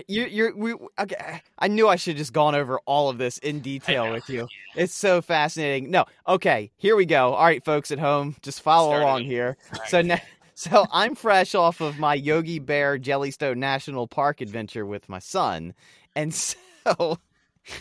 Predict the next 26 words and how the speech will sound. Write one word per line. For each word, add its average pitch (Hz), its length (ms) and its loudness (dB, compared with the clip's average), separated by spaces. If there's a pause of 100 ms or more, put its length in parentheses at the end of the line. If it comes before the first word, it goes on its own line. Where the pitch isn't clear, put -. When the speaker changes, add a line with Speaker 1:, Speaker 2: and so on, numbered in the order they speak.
Speaker 1:
I 185 200 4
was 220 180 0
cracking 175 420 -2
up 180 180 0
last 143 300 0
night 135 180 -4
'cause 127 120 -10
Marie 127 160 -4
and 135 80 -4
I 131 140 0
were 117 100 -4
sitting 117 200 -8
around 113 140 -6
the 98 60 -12
fire 180 420 0 (320)
because, 143 520 -2
um, 123 480 -2 (280)
she 175 220 -8
sent 156 240 -6
me 131 100 -6
a 117 60 -6
text 196 320 -8
message. 117 320 -8
She's 120 100 -16
like, 110 140 -8
"Here, 143 240 -6